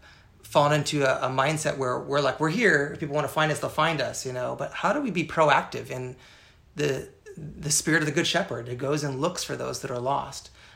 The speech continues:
I think our church has a long ways to grow in this area, and I'd be curious about what kind of conversations are spurred by even kind of opening that question up.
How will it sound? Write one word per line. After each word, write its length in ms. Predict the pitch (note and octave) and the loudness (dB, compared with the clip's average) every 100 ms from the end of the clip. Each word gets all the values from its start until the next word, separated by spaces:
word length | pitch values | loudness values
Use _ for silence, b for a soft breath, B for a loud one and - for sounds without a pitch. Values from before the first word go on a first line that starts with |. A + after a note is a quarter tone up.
| B | B
I 80 | F3+ | -2
think 180 | C#4+ - | -2 -2
our 80 | |
church 200 | - G3 | 0 0
has 100 | F3 | 0
a 60 | D3+ | -2
long 280 | B2+ C3+ C#3+ | 0 0 0
ways 180 | C#3+ C3+ | -2 -4
to 60 | |
grow 360 | C3 B2 C3+ C3 | -4 2 2 2
in 100 | B2+ | -4
this 160 | C3 - | -10 -4
area, 400 | C#3 C3 C3+ C3+ | -4 -2 -4 -4
and 120 | C#3 | -2
I'd 160 | C#3 C3+ | -2 -2
be 260 | C3+ C3 B B B | -6 -8 B B B
curious 400 | - - E3 D3 | -12 -2 0 0
about 260 | B2+ C3 B2+ | 0 -2 -2
what 300 | C3 C#3+ - | 0 0 0
kind 160 | - - | -2 -4
of 80 | |
conversations 920 | - C#3 C3 - C3 - B2+ A#2+ - b b b b | -4 -6 -4 -4 -2 -4 -4 -4 -6 b b b b
are 120 | - C#3 | -2 0
spurred 640 | - - C#3 D3 C3 C3 | 0 0 2 4 4 0
by 320 | - B2 B2 | 0 2 2
even 400 | B2+ C3+ B2 B2 | 0 -4 -6 -8
kind 180 | - C3+ | -8 -6
of 80 | B2+ | -4
opening 280 | C3 C3+ C3 | -6 -6 -8
that 160 | C3 | -8
question 340 | - B2+ - B2 | -8 -6 -6 -6
up. 380 | B2 C3 - | -4 -4 -8